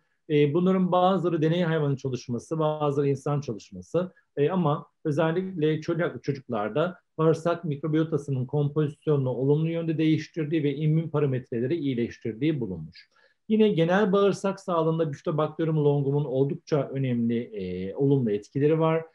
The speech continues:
Hem bağırsak ortamını sağlıklı bir hale getiriyor, hem de, e, özellikle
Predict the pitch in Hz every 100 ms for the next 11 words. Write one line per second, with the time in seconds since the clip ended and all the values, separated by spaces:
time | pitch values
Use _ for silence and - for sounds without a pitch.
0 | _ _ 175 190 170 170 160 175 170 160
1 | 165 160 156 160 147 131 127 156 156 156
2 | 165 156 156 156 156 160 165 - _ 202
3 | 175 143 143 175 147 120 117 113 110 110
4 | - _ _ _ _ _ _ _ - 131
5 | 139 147 160 143 147 156